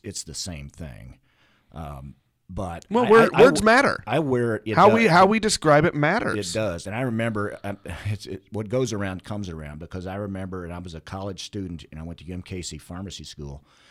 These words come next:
Speaker 1: and we went over, a buddy of mine went over for the Dodgers and Cardinals, and the, you know, that was the season of nineteen eighty-five.
Speaker 2: <laughs>
Speaker 1: And John Tudor was really, really hot. Uh, he had, he had just pitched great, and, and he was going up against Valenzuela or,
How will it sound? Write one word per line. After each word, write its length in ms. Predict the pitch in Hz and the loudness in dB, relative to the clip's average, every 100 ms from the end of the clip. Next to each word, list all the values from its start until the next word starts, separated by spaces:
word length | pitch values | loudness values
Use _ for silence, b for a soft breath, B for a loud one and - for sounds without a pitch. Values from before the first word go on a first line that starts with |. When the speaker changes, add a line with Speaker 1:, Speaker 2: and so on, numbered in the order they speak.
| b b b | b b b
Speaker 1:
and 160 | 92 | -8
we 140 | 95 107 | -6 -6
went 260 | 110 95 | -8 -8
over, 320 | 95 95 87 | -8 -6 -8
a 40 | 82 | -10
buddy 240 | 87 92 | -10 -8
of 60 | 90 | -8
mine 240 | 82 82 | -10 -10
went 160 | 85 87 | -10 -8
over 220 | 82 80 | -10 -10
for 140 | - | -14
the 100 | 71 73 | -14 -14
Dodgers 440 | 85 85 82 85 | -12 -12 -12 -12
and 140 | 71 | -14
Cardinals, 520 | - 85 82 73 71 73 | -14 -14 -12 -12 -14 -16
and 100 | 69 | -16
the, 60 | - _ - | -18 _ -20
you 80 | 67 | -18
know, 80 | 71 | -14
that 180 | 78 - | -14 -16
was 120 | 80 | -18
the 140 | 80 73 | -16 -16
season 440 | - 92 82 80 | -14 -12 -12 -12
of 120 | 71 | -12
nineteen 300 | 76 78 82 | -14 -14 -12
eighty-five. 600 | 90 92 - 123 69 65 | -10 -10 -10 -12 -12 -12
Speaker 2:
<laughs> 180 | 92 b b b b b | -14 b b b b b
Speaker 1:
And 200 | - 82 | -14 -12
John 320 | 76 92 104 | -10 -10 -10
Tudor 420 | 95 113 113 82 80 | -8 -6 -6 -8 -12
was 180 | 78 78 | -16 -16
really, 400 | 73 78 104 95 | -16 -12 -10 -8
really 260 | 87 80 69 | -8 -10 -12
hot. 420 | 71 67 65 - _ 80 | -14 -14 -16 -18 _ -16
Uh, 260 | 76 73 71 - | -14 -14 -16 -18
he 160 | 87 98 | -14 -10
had, 160 | 78 67 | -10 -12
he 80 | 87 | -12
had 80 | 95 | -12
just 200 | 71 - | -12 -14
pitched 360 | - 76 - 65 | -12 -12 -16 -18
great, 420 | 85 85 78 - | -14 -12 -12 -14
and, 220 | 82 73 | -14 -14
and 280 | 78 80 78 | -14 -14 -14
he 120 | 92 | -14
was 120 | 95 | -14
going 240 | 78 85 80 | -12 -12 -12
up 160 | 80 | -14
against 360 | 76 76 76 - | -16 -14 -14 -14
Valenzuela 720 | 82 87 82 - 82 90 87 | -12 -12 -14 -14 -14 -12 -12
or, 320 | 90 73 71 | -12 -14 -16